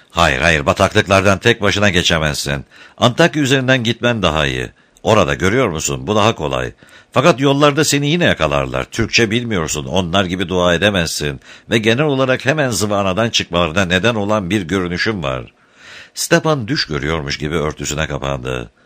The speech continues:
"Sadece geceleri yürürüm. Belki o zaman beni yakalayamazlar." "Ah, sen de," diye homurdandı acıyarak ve küçümseyerek.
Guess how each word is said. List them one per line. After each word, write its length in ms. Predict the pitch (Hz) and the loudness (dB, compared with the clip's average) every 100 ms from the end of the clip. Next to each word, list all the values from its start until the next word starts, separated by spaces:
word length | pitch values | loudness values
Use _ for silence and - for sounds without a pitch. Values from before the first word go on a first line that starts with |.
| _ - - | _ -20 -16
"Sadece 360 | - - 104 107 | -8 -4 -2 -2
geceleri 440 | 110 107 110 107 | -2 -2 0 -2
yürürüm. 460 | 123 117 87 85 73 - | -2 -2 -2 -4 -6 -2
Belki 260 | 123 107 | 0 0
o 40 | 120 | 0
zaman 280 | 127 127 120 | 0 0 0
beni 140 | 123 | 0
yakalayamazlar." 920 | 127 123 120 131 113 110 90 98 90 - _ _ _ _ _ _ - _ | -2 -2 0 0 0 -2 -2 -4 -4 -14 _ _ _ _ _ _ -20 _
"Ah, 260 | 71 73 69 | 0 0 0
sen 380 | - 98 92 82 | 0 2 2 2
de," 120 | 73 | 0
diye 140 | 80 | 0
homurdandı 580 | 76 78 78 76 76 73 | 0 -2 -4 -2 -2 0
acıyarak 520 | 82 78 85 78 76 | 0 0 0 0 0
ve 100 | 78 | -4
küçümseyerek. 680 | - - 73 76 73 69 | -6 -8 -8 -6 -4 -4